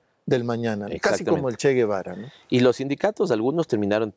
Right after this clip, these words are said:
Speaker 2: cometiendo grandes abusos, ¿no es cierto?, de lo
Speaker 1: Sí.
Speaker 2: público también.
Speaker 1: Sí.
Speaker 2: Entonces, la Revolución Ciudadana no es perfecta, tiene errores, y el movimiento ciudadano, el movimiento indígena no es perfecto y tiene errores.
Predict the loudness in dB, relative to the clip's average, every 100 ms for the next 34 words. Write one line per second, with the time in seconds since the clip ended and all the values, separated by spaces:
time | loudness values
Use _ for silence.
0 | -4 0 2 2 2 2 2 0 0 0
1 | 0 -2 0 0 0 2 2 2 2 2
2 | 0 -4 2 2 2 -2 -2 0 -4 -6
3 | -20 _ -2 2 2 2 0 0 4 4
4 | 4 2 -2 -4 _ _ 0 4 4 2
5 | 2 0 0 0 2 4 4 2 -2 0
6 | 2 0 -2 -2 0 0 -2 -2 -4 0
7 | 0 2 2 0 0 0 0 2 2 0
8 | 0 0 -2 0 0 -2 -6 -10 -18